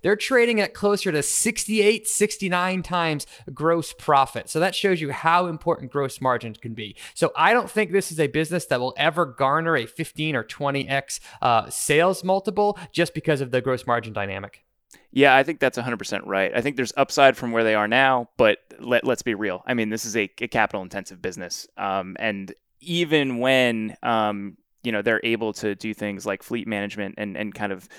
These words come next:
Speaker 2: move some of those costs off to the side, um, you're constrained by battery life. There, there are just physical constraints to this business that don't necessarily exist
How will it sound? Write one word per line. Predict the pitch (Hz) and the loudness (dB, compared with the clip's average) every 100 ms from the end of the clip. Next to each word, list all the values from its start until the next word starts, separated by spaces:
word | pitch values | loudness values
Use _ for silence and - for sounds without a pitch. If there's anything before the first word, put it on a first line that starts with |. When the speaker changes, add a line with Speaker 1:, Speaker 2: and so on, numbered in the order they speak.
| - _ | -20 _
Speaker 2:
move | 113 113 | -4 -2
some | - | -4
of | 107 | -2
those | 101 | -4
costs | - 104 95 - | -2 -4 -2 -4
off | 101 | -6
to | - | -8
the | - | -2
side, | 160 151 101 92 - _ | 4 6 4 0 -14 _
um, | - 117 101 - | -2 -2 -2 -2
you're | 127 135 | 0 0
constrained | - 135 120 143 131 120 | -2 -8 -2 0 2 4
by | 113 104 | 4 4
battery | 92 101 101 | 2 0 0
life. | 101 101 92 - _ - | 0 -2 -4 -10 _ 0
There, | 127 120 | 2 4
there | 139 | 4
are | 135 | 4
just | 123 - | 0 -6
physical | - 156 139 123 | 0 2 2 -2
constraints | 110 107 - 101 - | -6 -6 -6 -6 -8
to | |
this | 95 | -12
business | - 95 92 - | -10 -12 -10 -10
that | - - | -10 -6
don't | 101 | -8
necessarily | - - - 92 90 | -8 -12 -10 -8 -8
exist | - 95 92 90 - | -8 -10 -10 -12 -16